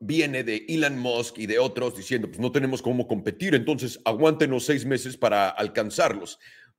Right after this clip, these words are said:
Pero en realidad Elon Musk fue el fundador de Open A I, fue el primer inversionista de Open A I, fue el que les dijo a dónde tenían que llevar eso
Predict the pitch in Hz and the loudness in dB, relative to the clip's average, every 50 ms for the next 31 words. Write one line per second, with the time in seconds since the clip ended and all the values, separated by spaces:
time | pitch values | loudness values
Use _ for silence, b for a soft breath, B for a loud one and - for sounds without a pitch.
0 | _ - 185 170 170 180 180 175 175 170 175 202 240 240 - - 240 254 233 165 | _ 6 6 6 6 6 4 4 4 4 4 4 2 2 2 2 4 4 4 4
1 | 139 147 190 208 147 113 - - - 156 175 175 - 127 196 180 135 131 117 135 | 4 2 2 2 2 0 -2 -4 0 2 2 2 2 0 0 2 2 2 4 4
2 | 185 180 123 110 113 120 117 - 147 151 135 - 156 143 135 123 113 151 160 135 | 4 4 4 4 2 0 2 4 2 2 4 4 4 4 4 4 2 2 2 2
3 | 110 - 165 170 180 170 - 156 131 127 151 180 202 196 165 - 120 - - 113 | 2 2 2 2 2 2 0 -2 0 0 0 0 0 0 -2 -2 -2 -4 -6 -6
4 | 120 147 151 - 147 127 120 113 - 131 131 - 139 127 127 113 98 98 123 151 | -6 -6 -2 0 2 2 4 4 2 2 0 0 0 0 2 2 2 2 2 2
5 | - - 160 156 - 170 135 123 110 - - - 143 127 143 185 202 175 - - | 2 0 -2 0 -2 -4 -4 -4 -6 -6 -4 -2 0 0 2 0 0 -2 -4 -4
6 | 123 127 135 135 131 - 135 113 107 110 107 117 113 110 98 - - 123 117 | -6 -6 -6 -6 -6 -6 -4 -2 -2 0 0 0 0 0 -2 -2 -4 -6 -6